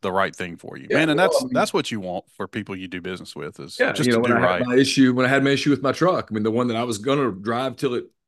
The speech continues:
Speaker 2: stopped rolling, and then it had some major issues to it, and it was coming up on a hundred thousand miles, and he was like, "If I were, if it were me and I were you, I would probably do something." And so I did, you know, and it, it all worked out.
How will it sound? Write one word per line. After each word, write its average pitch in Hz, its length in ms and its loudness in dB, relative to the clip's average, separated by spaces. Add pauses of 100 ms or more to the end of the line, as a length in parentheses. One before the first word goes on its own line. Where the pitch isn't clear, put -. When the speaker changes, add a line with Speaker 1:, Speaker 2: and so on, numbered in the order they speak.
Speaker 2:
stopped 139 300 -6
rolling, 123 440 4 (680)
and 101 120 -4
then 110 80 -2
it 107 120 -2
had 107 320 -6 (100)
some 101 280 0
major 117 420 6
issues 123 420 2
to 110 180 2
it, 127 120 0
and 90 280 -12
it 92 60 -16
was 92 120 -10
coming 117 320 2
up 110 180 0
on 113 140 2
a 107 60 0
hundred 117 300 -2
thousand 113 340 -2
miles, 117 340 -2
and 101 80 -8
he 98 40 -8
was 101 120 -8
like, 104 140 -10
"If 90 160 -8
I 110 220 -4
were, 110 160 4
if 98 180 -2
it 113 120 2
were 110 120 0
me 113 220 4
and 107 100 0
I 101 120 -2
were 101 100 -2
you, 147 400 4
I 107 100 -6
would 107 180 -6
probably 98 400 -6
do 87 120 -6
something." 76 360 -12
And 71 100 -16
so 135 100 -2
I 190 60 0
did, 302 360 2
you 85 100 -8
know, 87 220 -6
and 104 100 -2
it, 95 240 -8
it 85 120 -2
all 85 220 -2
worked 104 220 0
out. 90 200 -6